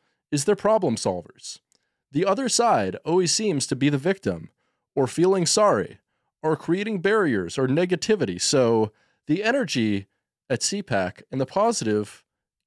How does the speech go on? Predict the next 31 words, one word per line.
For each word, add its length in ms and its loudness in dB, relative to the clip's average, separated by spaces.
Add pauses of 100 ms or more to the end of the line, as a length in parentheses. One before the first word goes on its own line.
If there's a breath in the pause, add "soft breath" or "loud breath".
(240)
can 140 -2
do, 600 0
or 200 -2
I 260 2 (180)
can 140 0
do, 440 -2 (580)
attitude 600 0 (160)
is 140 -6
infectious. 720 -6 (800)
It's 100 -4
very 300 -2
interesting, 840 0 (100)
uh, 320 0
how, 240 2
uh, 240 0
the 200 -2
other 220 2
side 300 2
is 100 2
always 260 2
playing 300 0
the 80 -2
victim, 500 -2
and 160 -4
somehow 400 0
he's 300 -4
the 340 0 (280)
genesis 560 0
of 120 -4
cancel 480 -2
culture. 520 -10